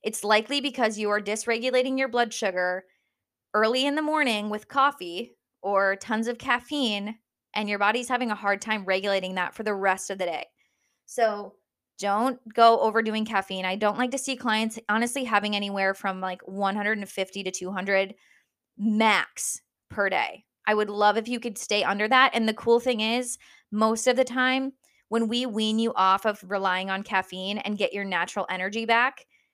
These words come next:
you don't need it. And you'll find that, "Wow, I didn't realize caffeine was the reason that I was so anxious all the time." And it,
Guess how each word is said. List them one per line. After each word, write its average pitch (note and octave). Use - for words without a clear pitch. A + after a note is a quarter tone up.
you B3
don't C4
need A#3+
it. -
And B3
you'll B3+
find C4
that, A3+
"Wow, A#3+
I -
didn't D#4
realize D4
caffeine C4
was A#3
the A3
reason G#3+
that G3+
I G3
was G3
so A3
anxious F4+
all A#3
the A3
time." G#3
And B3+
it, A#3+